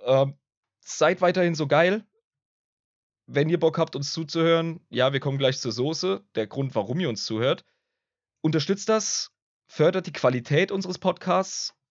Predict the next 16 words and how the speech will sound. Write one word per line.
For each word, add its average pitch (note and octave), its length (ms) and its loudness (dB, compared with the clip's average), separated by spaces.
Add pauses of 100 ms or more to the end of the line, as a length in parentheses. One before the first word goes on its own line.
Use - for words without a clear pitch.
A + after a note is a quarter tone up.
(340)
wenn D3 260 2
ihr D#3+ 680 2
jede D#3 300 4
Woche D3+ 280 2
nen-, C3 420 -4
ne C3 120 -2
neue C#3 220 0
Folge C#3+ 320 2
haben G2 220 -2
wollt. F#2 400 -4 (240)
Das - 160 -12
machen C#3+ 160 -2
wir A#2+ 80 -4
gerne D3+ 240 0
für F3 140 -6
euch, F3 280 -4